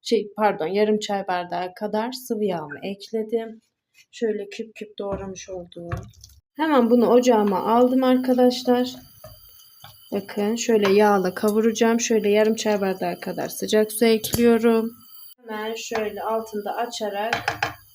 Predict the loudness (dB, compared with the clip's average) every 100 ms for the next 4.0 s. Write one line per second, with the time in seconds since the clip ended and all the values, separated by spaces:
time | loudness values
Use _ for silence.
0 | _ -8 -4 -2 -4 -8 -14 -8 -2 -2
1 | -2 -4 -4 -4 -4 -2 -4 -4 -8 -8
2 | -16 -16 _ _ _ _ _ _ -20 -16
3 | -14 -12 -14 -14 -14 -12 -12 -12 -14